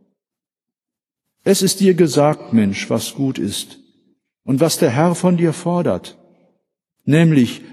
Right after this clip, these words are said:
Gottes Wort halten, Liebe üben und demütig sein vor deinem Gott. Es gibt einen Satz, den Jörg Zink immer wieder gesagt hat. „Steige ab, liebe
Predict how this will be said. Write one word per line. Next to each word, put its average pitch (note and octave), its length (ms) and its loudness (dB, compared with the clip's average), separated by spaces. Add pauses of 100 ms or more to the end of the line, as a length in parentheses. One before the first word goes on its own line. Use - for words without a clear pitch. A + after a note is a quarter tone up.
Gottes D#3+ 400 0
Wort D3+ 340 2
halten, F3 540 0 (520)
Liebe D#3 360 2
üben G#2+ 1120 -4
und B2 280 0
demütig E3 520 2
sein C3 300 2
vor F3+ 180 -2
deinem E3 380 0
Gott. C#3 440 -2 (2750)
Es - 160 -4
gibt F#3 180 2
einen D#3+ 260 2
Satz, D3 340 0
den F#3+ 160 4
Jörg F3 240 0
Zink F#3+ 400 0
immer F#3 260 2
wieder F#3+ 240 0
gesagt E3+ 500 -2
hat. - 320 -10 (760)
„Steige F3 520 2
ab, - 240 -6 (800)
liebe C#3 520 2